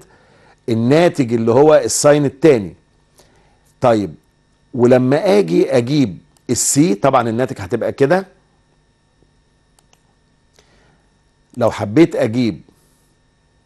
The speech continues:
السي هتبقى بالشكل ده، ودي الاجوبه النهائيه اللي عندنا.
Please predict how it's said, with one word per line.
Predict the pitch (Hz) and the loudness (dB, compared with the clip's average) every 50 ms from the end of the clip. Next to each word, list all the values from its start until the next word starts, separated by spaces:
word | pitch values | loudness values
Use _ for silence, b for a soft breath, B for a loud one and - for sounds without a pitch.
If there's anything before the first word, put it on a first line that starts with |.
| b b b b b b - | b b b b b b -10
السي | 120 - - - - 127 143 175 190 202 208 - _ - | -8 -6 -4 -2 0 2 2 2 0 -2 -6 -12 _ -14
هتبقى | - 101 - 113 110 107 | -12 -8 -6 -4 -4 -2
بالشكل | 98 98 - - - 127 123 - 120 113 | -4 -6 -8 -2 -2 -2 -2 0 -4 0
ده، | 117 151 180 196 - _ _ _ _ _ _ _ _ _ _ _ _ _ b b b b b b b | 0 0 0 0 -4 _ _ _ _ _ _ _ _ _ _ _ _ _ b b b b b b b
ودي | 101 104 101 107 120 123 127 113 104 | -8 -6 -4 -2 -2 -2 -2 -4 -4
الاجوبه | 113 110 101 104 92 90 110 110 104 101 107 104 104 - _ - - | -6 -6 -6 -8 -6 -4 -4 -2 -2 -2 -4 -4 -6 -8 _ -14 -10
النهائيه | 101 101 101 98 101 104 - 107 107 104 101 | -8 -6 -6 -6 -6 -8 -6 -4 -4 -2 -2
اللي | 98 98 95 | -2 -4 -4
عندنا. | 90 95 98 95 92 120 135 165 180 180 | -4 -6 -6 -4 -2 0 0 0 -2 -4